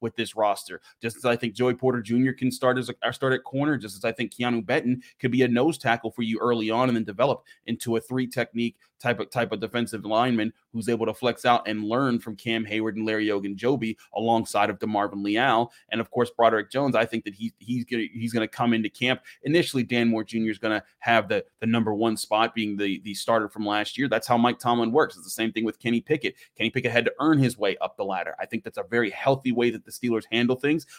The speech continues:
Najee Harris had to earn his way up the ladder when he first got to training camp. Now, some take longer than others.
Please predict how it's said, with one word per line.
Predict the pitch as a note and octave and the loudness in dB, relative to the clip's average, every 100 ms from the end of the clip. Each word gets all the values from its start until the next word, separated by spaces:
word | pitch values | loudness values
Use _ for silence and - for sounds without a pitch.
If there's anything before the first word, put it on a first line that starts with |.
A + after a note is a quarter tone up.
| - | -6
Najee | G#2+ A2 A#2 | -2 0 2
Harris | C#3 F3+ D3 | 4 4 2
had | A2+ | -2
to | G2+ | -2
earn | G#2 | -2
his | A2 G2+ | -6 -2
way | G#2 | 0
up | G2+ | 0
the | G2 | 0
ladder | F#2 G2 E2 - _ | 0 0 0 -6 _
when | A2 | -2
he | G#2+ | 0
first | A2 G#2 | -2 -2
got | G#2+ G2+ | -2 -4
to | |
training | G2 A2+ G2+ E2 | -4 -4 -2 -4
camp. | F2+ | -6
Now, | F2 | -8
some | F2+ A#2+ A2+ | -4 -2 0
take | B2 G#2 | 0 0
longer | A#2 A#2 | 0 0
than | G#2 E2+ | 0 2
others. | A#2+ E3 - | 2 2 0